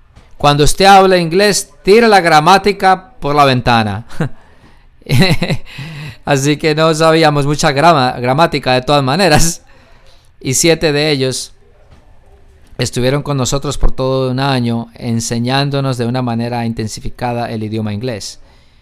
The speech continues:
Y lo que hacíamos era aprender inglés y nos pidieron que leyéramos a Shakespeare.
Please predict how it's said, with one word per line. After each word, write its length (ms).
Y 400
lo 140
que 80
hacíamos 420
era 180
aprender 680
inglés 840
y 340
nos 280
pidieron 460
que 160
leyéramos 500
a 100
Shakespeare. 640